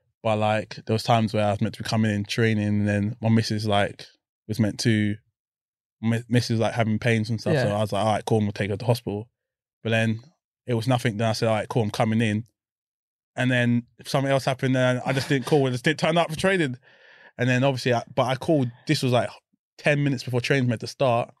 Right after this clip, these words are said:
Speaker 1: Obviously, he set up a session and
Speaker 2: Yeah.
Speaker 1: stuff. So I've ruined his numbers, 'cause obviously it's not just for me, it's for the team
Speaker 2: Yeah, yeah.
Speaker 1: and stuff like that. So we s-, like, he still had a bit, some problems, but obviously if you're performing on the field,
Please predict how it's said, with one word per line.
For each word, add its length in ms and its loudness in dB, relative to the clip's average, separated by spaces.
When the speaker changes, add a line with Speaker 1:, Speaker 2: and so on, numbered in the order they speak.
Speaker 1:
Obviously, 300 4
he 80 2
set 180 0
up 80 -6
a 60 -4
session 360 0
and 60 0
Speaker 2:
Yeah. 120 2
Speaker 1:
stuff. 280 -2
So 220 6
I've 220 -2
ruined 240 0
his 160 -10
numbers, 560 0
'cause 160 -4
obviously 240 2
it's 100 0
not 140 2
just 180 0
for 80 -4
me, 280 2
it's 80 -2
for 100 -6
the 80 -2
team 320 -2
Speaker 2:
Yeah, 220 0
yeah. 260 -2
Speaker 1:
and 100 -4
stuff 200 -4
like 120 2
that. 240 2
So 300 -2
we 80 4
s-, 280 -4
like, 260 4
he 100 -6
still 400 -2
had 140 6
a 20 0
bit, 140 -4
some 200 0
problems, 340 -2
but 300 -2
obviously 480 0
if 120 -2
you're 80 2
performing 420 0
on 80 0
the 60 -2
field, 500 -2